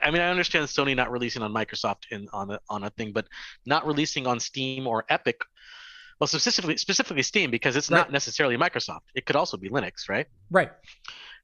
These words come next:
Speaker 1: Uh, you're just losing money. You're just wasting money, 'cause there's
Speaker 2: Right.
Speaker 1: a certain set of people who will not go out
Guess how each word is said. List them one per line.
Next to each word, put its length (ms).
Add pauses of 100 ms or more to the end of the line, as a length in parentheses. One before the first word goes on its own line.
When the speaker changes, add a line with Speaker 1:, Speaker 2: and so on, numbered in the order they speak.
(140)
Speaker 1:
Uh, 380
you're 260
just 220 (1080)
losing 520
money. 180
You're 80
just 180
wasting 280
money, 200
'cause 200
there's 220
Speaker 2:
Right. 60
Speaker 1:
a 40
certain 340
set 200
of 100
people 340
who 380 (340)
will 140
not 300
go 180
out 260